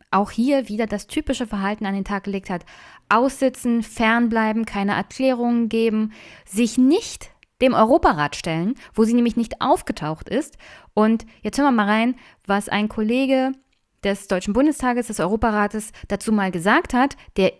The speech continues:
ebenfalls aus dem Bundestag kommt. Und der erzählt mal, wie viel Zeit Frau Strenz eigentlich in der Zeit, als die Untersuchung lieb,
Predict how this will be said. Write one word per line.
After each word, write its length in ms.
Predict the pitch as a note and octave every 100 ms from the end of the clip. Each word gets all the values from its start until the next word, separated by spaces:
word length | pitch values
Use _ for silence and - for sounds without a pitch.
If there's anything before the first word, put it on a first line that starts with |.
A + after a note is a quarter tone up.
| _
ebenfalls 760 | B3 D#4 F#4+ G4 - D4+ D#4 -
aus 160 | -
dem 280 | B3+ A#3+ -
Bundestag 560 | C#4 D4 D4 C#4+ C4 B3+
kommt. 320 | C4 C4 C4 - - - - -
Und 380 | A#3 A#3 A3+ - _ A3+
der 100 | -
erzählt 260 | - C4
mal, 140 | B3 A#3
wie 120 | A#3+
viel 420 | - D4+ E4+ E4+
Zeit 420 | - C4+ C4+ D4
Frau 200 | - A3+
Strenz 380 | A3 A#3+ A#3+ C#4+
eigentlich 300 | - A3 G#3+
in 100 | G#3
der 160 | G#3 G3+
Zeit, 280 | A3+ G#3+
als 200 | - G3+
die 60 | -
Untersuchung 680 | G#3 G3+ F3+ D4+ G4+ C#4 A#3
lieb, 280 | A3 D4